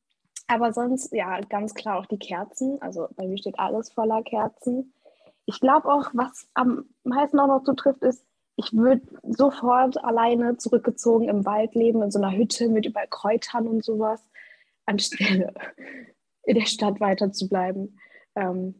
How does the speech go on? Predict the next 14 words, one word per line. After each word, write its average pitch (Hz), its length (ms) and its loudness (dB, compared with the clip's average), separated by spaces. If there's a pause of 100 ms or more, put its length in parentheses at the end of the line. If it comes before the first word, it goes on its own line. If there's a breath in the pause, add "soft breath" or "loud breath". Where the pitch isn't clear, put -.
(160)
aber 185 300 0
<laughs> 202 440 -2
ja, - 280 -6 (460)
ja, 262 240 0
ich 247 160 -4
glaub, 202 280 -4
das 202 200 -2
trifft 196 280 -6
es 202 120 -4
so 185 340 -4 (180)
ziemlich, 220 600 2
ziemlich 175 320 -8
am 175 80 -8
besten. - 400 -10